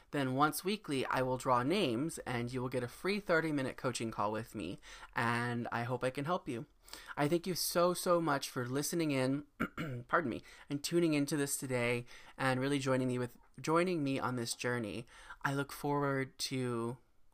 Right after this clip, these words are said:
growing as a podcaster <laughs> and a, and a voice radio personality.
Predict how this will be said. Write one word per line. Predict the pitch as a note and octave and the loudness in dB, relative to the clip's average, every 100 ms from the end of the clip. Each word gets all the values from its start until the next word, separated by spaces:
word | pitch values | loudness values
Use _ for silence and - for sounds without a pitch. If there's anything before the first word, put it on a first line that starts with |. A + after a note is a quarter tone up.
| _ | _
growing | - D3 D3 E3 F#3 G#3 G#3 - - | 0 6 8 6 2 -2 -8 -14 0
as | D#3+ D3+ | 2 2
a | |
podcaster | D3+ D#3 C#3+ - C#3 C3 - - C#3 G3 - | 8 12 12 12 8 8 8 4 4 4 2
<laughs> | - - - - | 0 0 -16 0
and | C#3+ C#3+ | 6 8
a, | C#3+ - - - - | 8 4 -14 -14 -4
and | D3 | 2
a | C#3 | 4
voice | B2+ D3 D#3+ E3 - | 4 8 8 6 0
radio | C#3 C#3 D#3 D3 | 2 4 6 4
personality. | C#3+ - D#3 D#3 C#3+ C3 A#2+ A2 B2 F3 | 4 2 2 4 6 8 8 4 -2 -4